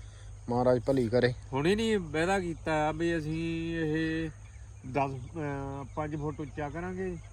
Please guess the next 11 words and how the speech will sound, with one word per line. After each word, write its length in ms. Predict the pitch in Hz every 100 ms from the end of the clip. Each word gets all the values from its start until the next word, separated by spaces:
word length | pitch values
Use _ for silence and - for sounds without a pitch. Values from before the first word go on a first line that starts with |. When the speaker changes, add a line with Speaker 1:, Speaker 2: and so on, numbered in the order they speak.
| - - - - 127
Speaker 2:
ਦਸ 160 | 143 139 131
ਫੁੱਟ 240 | 151 175
ਅਸੀਂ 140 | 156 151
ਚੌੜਾ 320 | 143 131 120
ਕਰਾਂਗੇ। 440 | 117 131 135 127 113 - - - -
Speaker 1:
ਅੱਛਾ 220 | 135 - 131
ਜੀ। 160 | 120 101 - 127
Speaker 2:
ਵੀ 240 | 139 160
ਅਸੀਂ 180 | 151 160 -
ਚੱਕ 200 | 156 139
ਕੇ 360 | 170 165 170